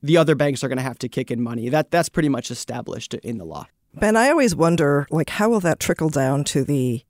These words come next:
Speaker 2: average investor? You know, might it, whenever the banks sort of have a higher cost, I cynically feel like that's gonna trickle <laughs> through to us in higher fees or less lending or something like that.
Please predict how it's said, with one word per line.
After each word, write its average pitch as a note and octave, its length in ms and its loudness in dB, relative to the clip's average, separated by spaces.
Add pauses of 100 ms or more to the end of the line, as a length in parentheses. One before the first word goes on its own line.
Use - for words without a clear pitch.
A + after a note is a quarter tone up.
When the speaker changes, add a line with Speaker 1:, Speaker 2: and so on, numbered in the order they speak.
(180)
Speaker 2:
average D3 300 0
investor? C3+ 680 -4
You E3 100 0
know, D#3 140 2
might F3 260 4
it, F#3 140 2
whenever F#3+ 260 2
the D3+ 100 0
banks D3 340 -2
sort - 440 -2
of D3 120 -2
have D3+ 200 0
a C3+ 60 -2
higher D3+ 340 0
cost, - 800 -2 (200)
I C#3 300 0 (220)
cynically F3+ 420 0
feel D#3 220 0
like C#3+ 180 -2
that's C#3+ 220 -2
gonna D#3+ 180 0
trickle F3+ 340 0
<laughs> - 120 -8
through A3 200 2
to - 180 -2
us - 240 -2
in D3+ 100 -2 (380)
higher D#3 280 4
fees B3 480 0
or D3 160 0
less D3 300 0
lending G#3+ 480 0
or C#3 80 -2
something - 340 -2
like A#2 200 -4
that. C#2 240 -6